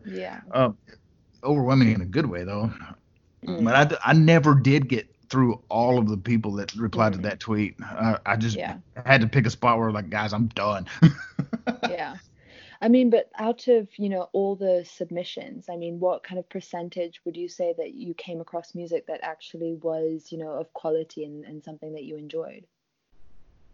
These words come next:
Speaker 2: Okay, quality and what I enjoyed are two separate things, you know, personally.
Speaker 1: Well, yeah. I <laughs>
Speaker 2: A lot of it was quality. I would say, I would really say about sixty percent of it was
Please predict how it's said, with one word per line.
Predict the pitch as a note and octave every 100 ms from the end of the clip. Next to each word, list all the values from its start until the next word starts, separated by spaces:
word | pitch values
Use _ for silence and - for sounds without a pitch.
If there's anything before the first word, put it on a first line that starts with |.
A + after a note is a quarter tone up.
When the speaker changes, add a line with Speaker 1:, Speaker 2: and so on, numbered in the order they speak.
| _ _ - - _ _ - - - - -
Speaker 2:
Okay, | A2 A#2
quality | F2+ - C#3+ D3 C#3+ C#3
and | A2+ C3+ B2+
what | A2+ A#2
I | B2+ C3+
enjoyed | A#2 A2 A2+ G#2+
are | G2+ G2+ _
two | - A2+
separate | - F#2+ - F#2
things, | C#3 C#3 F#2+ F2+ F2+
you | C3+
know, |
personally. | - C#3 C3 B3 A#3+
Speaker 1:
Well, | A#3 A3 G#3
yeah. | A3 B3 - - - -
I | G3 - - - - - _ _ _ _ -
<laughs> |
Speaker 2:
A | G#2
lot | E3+ G3+
of | G#3+
it |
was | C#3
quality. | - C3 A#2 A#2+
I |
would | D3 D#3+
say, | F3+ E3+ A#2 - _ _ _ _ _ _ _ _ _ _ _ _ _ - _ _ _ _ _ _
I | -
would | C#3
really | F#3 C4
say | A3+ F#3+ F3+
about | C#3 C#3 C3+ A2+
sixty | - - - - G3+
percent | F#3 - C#3+ C#3+
of |
it | A#2+
was | G#2 G#2+ G2+ - -